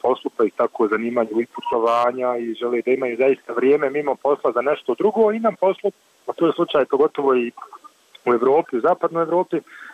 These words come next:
ljudi se zadržavaju na poslu samo onoliko koliko im dozvoljava da to na-, da nauče nešto novo, da steknu novije vještine i kontakte i nakon toga idu dalje,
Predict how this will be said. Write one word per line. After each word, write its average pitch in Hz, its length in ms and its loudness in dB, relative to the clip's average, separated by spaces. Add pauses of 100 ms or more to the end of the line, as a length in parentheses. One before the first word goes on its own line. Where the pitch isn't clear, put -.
(140)
ljudi 208 300 0
se 165 80 -4
zadržavaju 147 600 2
na 135 100 -4
poslu 175 340 -4
samo 175 240 -2
onoliko 156 360 -2
koliko 139 420 0
im 123 60 -2
dozvoljava 127 520 2
da - 200 -10
to 160 80 0
na-, 147 220 0
da 139 60 0
nauče 165 380 -2
nešto 160 340 -2
novo, 151 300 2
da 127 200 -2
steknu 143 300 -4
novije 139 280 2
vještine 127 460 -2
i 104 40 -2
kontakte 127 520 -2
i - 20 2
nakon 123 340 -2
toga 131 240 2
idu 127 240 2
dalje, 127 240 0